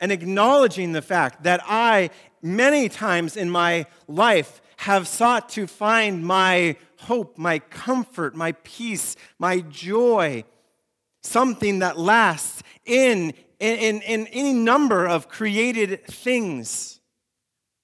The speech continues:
And I grieve when they fall short. Father, I confess that it's not because I, not because I was hoping that they would, because I knew that they wouldn't.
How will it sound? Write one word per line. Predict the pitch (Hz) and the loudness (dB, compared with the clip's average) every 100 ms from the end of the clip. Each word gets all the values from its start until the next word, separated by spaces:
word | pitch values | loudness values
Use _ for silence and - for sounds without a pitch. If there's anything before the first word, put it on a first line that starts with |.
| _ _ _ _ _ _ _ _ _ _ - | _ _ _ _ _ _ _ _ _ _ -12
And | 160 | -8
I | 170 | -8
grieve | 143 156 185 220 190 123 107 - _ _ _ _ _ _ _ _ _ _ _ _ _ | -8 -8 -4 -2 -2 -4 -8 -16 _ _ _ _ _ _ _ _ _ _ _ _ _
when | 131 143 | -10 -6
they | 147 143 | -4 -6
fall | - 139 | -8 -14
short. | 120 - 127 87 _ _ _ _ _ _ _ _ _ _ _ _ _ _ _ _ _ _ _ _ _ _ _ _ _ _ _ _ _ _ | -14 -16 -18 -18 _ _ _ _ _ _ _ _ _ _ _ _ _ _ _ _ _ _ _ _ _ _ _ _ _ _ _ _ _ _
Father, | - 156 | -14 -8
I | 170 | -8
confess | 190 147 143 127 - | -8 -12 -14 -14 -8
that | 147 | -8
it's | 151 - | -8 -10
not | 165 202 | -8 -6
because | 185 160 165 | -6 -8 -8
I, | 139 127 _ _ _ | -8 -8 _ _ _
not | 175 220 208 | -4 -2 -4
because | 185 185 170 151 | -4 -2 -2 -2
I | 151 143 131 - _ _ _ - | 0 0 -4 -8 _ _ _ -8
was | 160 | -8
hoping | - 202 202 175 156 | -6 -6 -6 -6 -6
that | 151 131 | -6 -6
they | 135 | -8
would, | 127 135 120 | -6 -8 -8
because | 113 120 135 120 | -10 -14 -14 -12
I | 123 | -10
knew | 123 151 165 | -8 -8 -8
that | 139 113 | -10 -14
they | 123 107 | -14 -14
wouldn't. | 101 107 87 98 | -14 -18 -20 -20